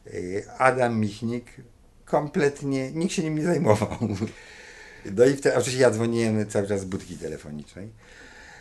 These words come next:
i wtedy z budki telefonicznej,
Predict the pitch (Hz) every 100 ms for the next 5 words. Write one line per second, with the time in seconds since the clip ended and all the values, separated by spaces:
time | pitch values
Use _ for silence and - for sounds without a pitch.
0 | - - 127 151 - 123 123 123 101 113
1 | 110 135 120 104 98 95 92 87 98 95
2 | 104 107